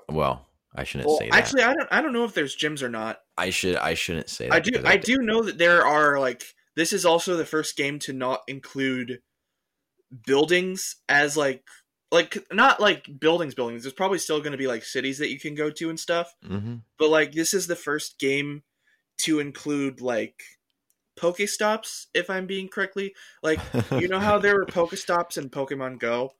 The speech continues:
Speaker 1: Yeah, I do. Yeah.
Speaker 2: Essentially, 'cause, like, in this game, there are Pokemon centers, right?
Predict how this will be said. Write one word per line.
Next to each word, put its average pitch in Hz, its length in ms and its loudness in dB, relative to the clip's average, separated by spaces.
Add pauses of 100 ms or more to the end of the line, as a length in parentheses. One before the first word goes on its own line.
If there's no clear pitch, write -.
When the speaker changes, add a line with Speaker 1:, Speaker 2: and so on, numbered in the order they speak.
(300)
Speaker 1:
Yeah, 87 260 4
I 78 100 -2
do. 67 300 -8
Yeah. - 60 2
Speaker 2:
Essentially, 214 480 2
'cause, 202 180 -2
like, 196 180 0 (880)
in 190 180 4
this 214 220 2
game, 226 340 4
there 170 220 8
are 147 120 4
Pokemon 175 480 0
centers, 120 460 -4
right? 120 260 2